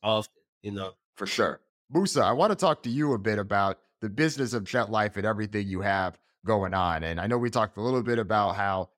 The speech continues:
Speaker 2: touring is a big place where you all are getting a lot of the money, but what does the breakdown look like from a high level? Like, how much of the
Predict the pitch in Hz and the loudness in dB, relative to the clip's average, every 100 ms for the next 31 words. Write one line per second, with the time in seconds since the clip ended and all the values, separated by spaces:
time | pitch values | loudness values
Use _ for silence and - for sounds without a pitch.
0 | _ - 135 127 120 113 110 113 113 107 | _ -2 2 4 2 0 -2 -2 0 -2
1 | 101 113 107 - 113 107 - 95 104 101 | -6 -4 -6 -2 0 0 -2 0 2 2
2 | 98 - 101 104 101 95 90 95 87 110 | 0 -2 0 2 2 2 2 0 0 0
3 | 104 95 92 95 92 80 87 90 131 127 | 0 0 -2 -2 -2 -4 -8 -2 -2 -2
4 | 98 98 95 - _ _ _ - 170 220 | -4 -4 -4 -8 _ _ _ 0 2 2
5 | 196 143 131 117 101 _ _ 131 139 104 | -2 0 0 0 -4 _ _ 0 0 2
6 | 120 104 110 110 92 87 110 98 85 101 | 0 2 -2 -2 -4 -4 -4 -4 -2 0
7 | 104 95 87 78 78 - - 156 180 175 | 2 0 -2 -6 -10 -10 -2 0 0 -2
8 | - 131 117 - 113 104 | 0 0 -2 -2 -2 0